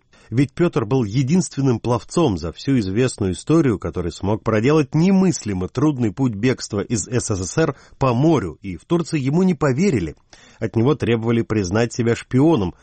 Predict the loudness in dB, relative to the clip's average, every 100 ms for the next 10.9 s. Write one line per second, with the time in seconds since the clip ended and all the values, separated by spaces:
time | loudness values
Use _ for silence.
0 | _ -8 -4 0 0 0 0 0 0 0
1 | 0 0 0 -2 0 0 0 -4 -4 -2
2 | 0 2 0 0 0 0 -2 2 2 2
3 | 2 2 2 2 2 2 0 -2 -2 -4
4 | -6 -10 -16 -18 _ _ -2 2 4 4
5 | 2 0 -2 0 2 2 0 0 0 -2
6 | -4 -8 -2 0 0 0 -2 -4 -6 -6
7 | -6 -2 0 2 0 -2 -4 -4 -4 -2
8 | 2 0 -2 -8 -2 0 0 -4 -6 -4
9 | -4 -2 0 2 0 0 -2 -2 -2 -2
10 | 0 2 2 0 -2 -2 -4 -4